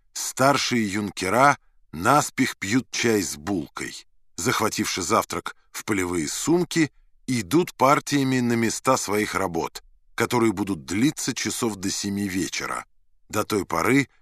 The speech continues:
когда уставшие глаза начинают уже не так четко различать издали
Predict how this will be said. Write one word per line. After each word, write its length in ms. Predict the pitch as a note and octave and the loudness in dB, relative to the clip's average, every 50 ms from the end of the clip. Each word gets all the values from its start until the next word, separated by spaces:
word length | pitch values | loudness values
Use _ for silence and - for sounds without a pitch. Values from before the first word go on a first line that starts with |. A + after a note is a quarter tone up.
| _ - _ _ | _ -20 _ _
когда 320 | _ - A2 G#2 A2 C3 B2+ | _ -2 0 2 4 4 4
уставшие 640 | B2+ A2+ - - - D3 D3+ D3 - - - B2+ A#2+ | 4 2 0 2 6 6 6 6 4 2 2 0 0
глаза 460 | F#2+ G2 G2+ G2 F#2+ F2 A#2+ C#3 C#3 | 2 0 0 0 2 4 4 4 4
начинают 500 | C3+ A#2+ - - G#2 A2 A#2 B2 A#2 - | 4 0 -2 -2 -2 0 0 0 0 0
уже 260 | G#2+ G2+ B2 B2 A2+ - _ _ _ _ _ | 0 2 4 2 2 2 _ _ _ _ _
не 200 | G2+ G#2 A2+ A#2 | -4 0 0 0
так 380 | - - - A#2+ F#2+ - - - | 0 2 4 4 4 4 0 -6
четко 420 | - - B2+ A2+ F#2+ - - F#2+ | -2 2 2 2 2 0 -4 -4
различать 640 | F#2 F2+ D#2+ E2 F#2 F#2+ F2 - - G2 E2 - - - | -2 -2 -2 -2 -4 -4 -2 -2 -2 -2 -2 -4 -8 -6
издали 560 | A#2+ C3+ C#3+ C3+ A2 G#2 B2+ A#2+ A#2 A2 - | -4 -2 -2 -2 2 2 2 4 4 2 0